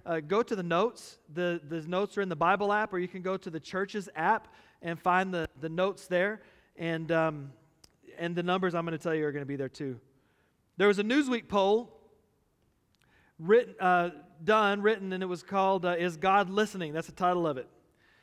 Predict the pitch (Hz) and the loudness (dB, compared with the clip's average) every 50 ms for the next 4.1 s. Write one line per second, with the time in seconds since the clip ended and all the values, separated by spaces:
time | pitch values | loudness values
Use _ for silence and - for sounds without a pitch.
0 | _ _ _ _ _ _ _ _ _ _ _ _ _ _ _ _ _ _ - 175 | _ _ _ _ _ _ _ _ _ _ _ _ _ _ _ _ _ _ 0 2
1 | 185 202 180 233 226 214 - - 220 233 233 233 220 214 - 185 185 185 185 185 | 2 4 4 4 2 2 2 0 2 4 4 4 4 4 4 4 4 4 2 0
2 | 180 - - - 226 220 220 202 170 139 127 - - 202 214 - 233 - - - | -4 -8 -2 0 2 2 4 2 0 -2 -6 -8 -8 -8 -8 -6 -8 -12 -8 -4
3 | - 240 240 233 233 233 226 208 - - - - _ _ _ _ _ _ - 165 | -4 -2 -2 -2 -2 -4 -6 -8 -12 -20 -20 -20 _ _ _ _ _ _ -8 -6
4 | 185 | -6